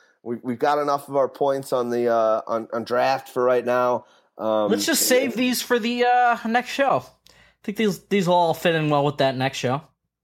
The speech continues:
Speaker 1: Okay, fair enough. Stag parties. Stag party's gonna pass out. I'm gonna pass out. The truth is, and I hope we've, uh, we've,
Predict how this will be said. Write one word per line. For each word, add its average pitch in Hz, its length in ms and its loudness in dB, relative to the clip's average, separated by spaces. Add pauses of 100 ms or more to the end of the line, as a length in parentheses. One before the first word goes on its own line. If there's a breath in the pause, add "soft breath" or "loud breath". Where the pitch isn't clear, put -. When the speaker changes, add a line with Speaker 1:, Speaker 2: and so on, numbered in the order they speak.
(140)
Speaker 1:
Okay, 131 500 -2
fair 156 240 0
enough. 127 240 -2
Stag 151 380 -2
parties. 151 580 -2 (320 soft breath)
Stag 160 320 -2
party's 170 480 -2
gonna 147 200 -2
pass 147 360 -2
out. 143 400 2
I'm 143 160 -2
gonna 143 160 -4
pass 139 400 -2
out. 139 360 2 (280 soft breath)
The 117 80 -10
truth 165 340 0
is, 160 440 0 (260)
and 127 160 -2
I 127 60 -2
hope 147 320 -2
we've, 143 260 0
uh, 131 340 2
we've, 123 220 -4